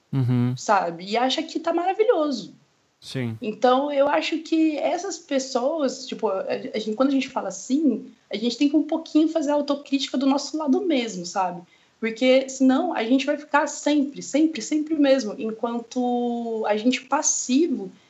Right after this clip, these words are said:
Speaker 2: enquanto a gente faz esses resumos mensais do que acontece na política lá pra cima, sabe?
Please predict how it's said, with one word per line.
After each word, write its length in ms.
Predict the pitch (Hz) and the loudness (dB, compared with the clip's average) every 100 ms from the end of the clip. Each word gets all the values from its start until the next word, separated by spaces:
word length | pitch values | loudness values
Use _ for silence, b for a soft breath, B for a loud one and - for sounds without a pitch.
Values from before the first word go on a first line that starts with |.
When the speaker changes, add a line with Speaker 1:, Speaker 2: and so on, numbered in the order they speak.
| b | b
Speaker 2:
enquanto 400 | 254 262 269 269 | 4 4 4 2
a 60 | 277 | 2
gente 280 | 262 262 - | 4 2 0
faz 480 | - 269 269 277 254 | -6 -4 0 0 0
esses 300 | 254 254 - | -2 -4 -6
resumos 640 | 247 254 233 247 254 247 | -2 -2 2 2 2 0
mensais 760 | 233 262 262 262 247 240 240 220 | 2 2 2 -2 -2 -2 -4 -4
do 120 | 240 | -2
que 100 | 247 | 0
acontece 640 | 254 254 254 240 226 226 | 0 0 0 4 4 2
na 100 | 233 | -6
política 520 | 226 - 226 220 - 247 | -6 -6 -4 -6 -6 -2
lá 100 | 240 | -2
pra 180 | 262 285 | -2 -6
cima, 500 | - 302 214 185 175 | -4 -2 0 -2 -8
sabe? 400 | - 180 170 | -2 0 0